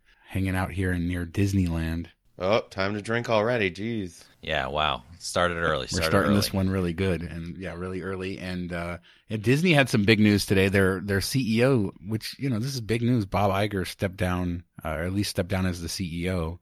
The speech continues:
Speaker 1: uh, rather abruptly. Joe and I think that there has to be some more to that story.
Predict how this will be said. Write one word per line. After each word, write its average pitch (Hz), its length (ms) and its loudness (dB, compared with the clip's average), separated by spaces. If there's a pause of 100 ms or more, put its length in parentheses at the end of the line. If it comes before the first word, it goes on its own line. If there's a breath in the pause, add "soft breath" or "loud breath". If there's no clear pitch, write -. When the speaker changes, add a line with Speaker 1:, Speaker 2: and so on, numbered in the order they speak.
(140)
Speaker 1:
uh, 82 200 -4
rather 87 400 -2
abruptly. 85 840 -2
Joe 95 220 2
and 92 100 2
I 90 200 0
think 90 280 -4
that 90 240 -6
there 92 100 -4
has 92 200 0
to 87 80 -10
be 87 80 0
some 92 180 0
more 90 200 -2
to - 120 -6
that 80 180 -4
story. 78 460 -6